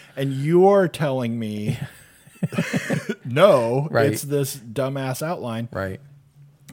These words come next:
Speaker 1: And, and this movie has some outline.
Speaker 2: Yeah.
Speaker 1: And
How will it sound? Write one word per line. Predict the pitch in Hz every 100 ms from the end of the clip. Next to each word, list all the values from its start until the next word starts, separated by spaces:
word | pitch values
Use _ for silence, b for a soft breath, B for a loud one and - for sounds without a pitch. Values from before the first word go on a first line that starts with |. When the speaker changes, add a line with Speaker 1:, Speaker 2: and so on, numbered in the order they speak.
| -
Speaker 1:
And, | 147 147 147 127 B B B B B -
and | 160 180
this | 262 180
movie | 151 147 185
has | 151 139 131 143 165 160 -
some | - - 143 147 -
outline. | 160 208 104 87 85 87
Speaker 2:
Yeah. | - 123
Speaker 1:
And | 127 127 123 120